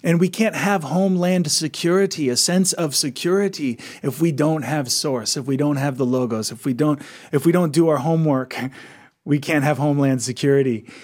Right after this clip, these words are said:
you know? And if we are insecure, we're going to be fight or flight. If we're in fight or flight, we're gonna be in battle mode, and we're gonna, you know, we're gonna be at, at, at arms. So the remedy for all of this, guys, spread the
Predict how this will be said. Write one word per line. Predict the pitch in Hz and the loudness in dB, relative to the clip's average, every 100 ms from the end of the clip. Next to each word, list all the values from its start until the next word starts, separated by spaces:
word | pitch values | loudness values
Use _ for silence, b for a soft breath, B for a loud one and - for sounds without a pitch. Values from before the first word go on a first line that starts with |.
| B - | B -2
you | 131 | 0
know? | 131 131 147 | 2 0 -2
And | - 147 139 139 | -2 0 0 0
if | 170 143 | -2 -2
we | 156 151 | 2 2
are | 151 - | 2 0
insecure, | 196 214 175 190 143 170 147 | 2 4 4 0 0 0 2
we're | 135 147 | 2 2
going | 151 151 139 | 2 0 -2
to | |
be | 143 147 | -4 -4
fight | - 170 160 | -2 0 0
or | 139 | 0
flight. | 151 127 117 | -2 -2 -2
If | 117 | -4
we're | 160 | -4
in | 160 | -4
fight | - 180 180 | -2 0 2
or | |
flight, | 165 190 165 160 | 0 0 0 0
we're | |
gonna | 147 156 | -2 0
be | 151 | 0
in | 147 | 0
battle | 135 151 147 143 | 0 0 2 0
mode, | 135 123 123 | 2 2 0
and | 131 | 0
we're | 135 | 0
gonna, | 147 143 135 B B B | 0 0 -2 B B B
you | 151 | 2
know, | 156 | 2
we're | 151 | 2
gonna | 151 156 | 2 2
be | 139 147 147 - | 2 2 2 0
at, | 151 143 175 156 - - | -2 -2 0 -2 -2 -8
at, | - - | -12 -4
at | 175 156 | -2 2
arms. | 196 247 175 143 - B B B | 2 2 2 0 -4 B B B
So | - 214 180 | 0 4 4
the | 170 | 2
remedy | 156 185 214 220 190 170 | -2 0 2 4 2 0
for | 165 | 0
all | 156 185 | 0 2
of | 190 | 2
this, | 156 135 | 0 -2
guys, | 151 131 123 | -2 -2 0
spread | - - 175 185 190 | -2 0 2 2 2
the | 180 170 131 156 165 170 170 | 0 -2 0 2 2 -2 -6